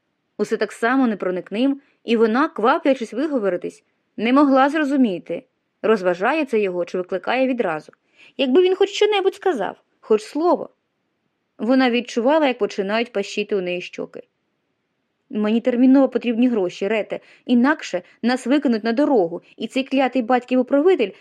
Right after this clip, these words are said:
загребе весь маєток, і...» «Хвилинку. Що дає вам підстави гадати, ніби я і аж досі жадаю вас? І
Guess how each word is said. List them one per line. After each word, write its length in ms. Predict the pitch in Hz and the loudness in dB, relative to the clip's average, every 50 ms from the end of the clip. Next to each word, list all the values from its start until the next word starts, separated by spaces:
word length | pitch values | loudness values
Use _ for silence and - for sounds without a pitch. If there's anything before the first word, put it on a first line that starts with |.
| _ _ _ | _ _ _
загребе 420 | 262 226 277 294 269 277 262 269 294 | -4 -2 0 0 2 2 2 2 0
весь 180 | 311 294 - | 0 0 0
маєток, 440 | 311 339 330 269 208 180 - 185 - - | 0 0 2 0 0 0 -2 -4 -4 -2
і...» 200 | 254 247 220 - _ _ _ _ _ _ _ _ _ | -4 -4 -4 -6 _ _ _ _ _ _ _ _ _
«Хвилинку. 720 | _ - - 311 330 311 240 185 175 165 160 - 165 - - - _ _ _ _ _ _ - | _ -4 0 2 4 4 4 2 0 -4 -8 -10 -10 -12 -12 -14 _ _ _ _ _ _ -18
Що 200 | - - - 285 | -6 -4 -2 0
дає 240 | 269 370 349 370 311 | 2 2 2 2 2
вам 120 | 285 240 | 2 2
підстави 460 | 240 233 - - - 220 214 208 208 | 0 -2 -6 -4 -2 -2 0 0 0
гадати, 460 | 202 208 190 180 170 160 160 220 240 - _ _ _ - | -2 -2 -2 -2 -2 -2 -2 -4 -6 -8 _ _ _ -2
ніби 280 | 220 240 233 185 208 | -2 -2 0 0 -2
я 140 | 214 196 233 | -2 -2 -2
і 160 | 247 - 254 - | -2 -2 -4 -2
аж 200 | 208 208 185 185 | -2 -4 -4 -2
досі 380 | 175 233 262 381 403 - 262 | -2 0 2 2 0 0 -2
жадаю 480 | 208 208 202 180 185 175 165 165 165 160 | -4 -4 -4 -2 -2 -2 -2 -2 -4 -6
вас? 340 | 160 160 - - _ _ _ _ _ _ _ _ _ _ _ _ _ _ _ _ _ _ _ _ | -6 -10 -12 -16 _ _ _ _ _ _ _ _ _ _ _ _ _ _ _ _ _ _ _ _
І 260 | 254 269 269 - - | -2 0 0 -2 -4